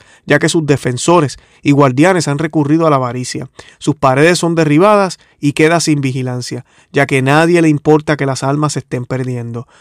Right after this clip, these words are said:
Más bien el clero y la gente, que son los muros de Dios, se han dispersado para trabajar en beneficio carnal. Los vasos sagrados se venden con desprecio en el sentido de que los sacramentos de Dios se administran por favores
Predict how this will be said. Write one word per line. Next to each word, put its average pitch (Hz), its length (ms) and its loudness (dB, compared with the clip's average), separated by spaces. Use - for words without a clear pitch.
Más 151 260 2
bien 175 200 4
el 147 120 2
clero 165 340 2
y 165 40 2
la 151 100 2
gente, 156 400 -4
que 135 100 -8
son 131 160 -2
los 156 100 4
muros 156 320 2
de 143 140 2
Dios, 170 280 0
se 147 180 0
han 165 100 0
dispersado 147 760 0
para 135 200 -2
trabajar 135 400 -2
en 180 100 -2
beneficio 143 720 -2
carnal. 120 480 -6
Los 127 240 0
vasos 165 360 0
sagrados 156 460 2
se 139 140 -2
venden 160 380 -2
con 139 260 -6
desprecio 175 540 -4
en 131 80 -4
el 127 80 -8
sentido 143 580 -4
de 156 120 2
que 151 100 4
los 139 80 2
sacramentos 147 560 -2
de 147 100 2
Dios 196 320 -2
se - 160 0
administran 151 640 -2
por 139 200 -2
favores 127 640 -4